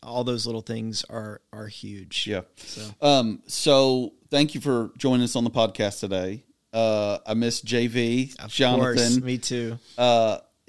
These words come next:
Speaker 2: and you were reminding me his birthday is this week.
Speaker 1: It's tomorrow, or w-, Thursday, yeah.
Speaker 2: Thursday,
Speaker 1: Is that
Speaker 2: which
Speaker 1: right?
Speaker 2: is tomorrow.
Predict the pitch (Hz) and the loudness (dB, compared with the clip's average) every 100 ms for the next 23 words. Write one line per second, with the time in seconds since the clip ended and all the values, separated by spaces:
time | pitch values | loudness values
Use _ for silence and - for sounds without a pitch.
0 | 104 - 135 131 131 151 143 127 120 120 | -14 -2 4 6 6 6 4 4 2 2
1 | 120 120 117 117 123 117 104 123 - 117 | 2 2 0 0 -2 -4 -2 -2 -2 -2
2 | 110 107 98 110 107 101 104 120 123 - | 0 0 -4 -6 -6 -6 -6 -4 -6 -4
3 | 123 170 143 - 135 120 - 180 185 - | -4 -4 -6 0 0 0 0 0 2 -2
4 | 123 - - 135 - _ _ - 139 139 | -8 -12 -2 -2 -2 _ _ 2 4 6
5 | 135 - 117 104 113 117 117 131 135 - | 4 0 2 2 2 0 2 2 2 0
6 | 143 123 104 101 110 | 2 2 2 2 0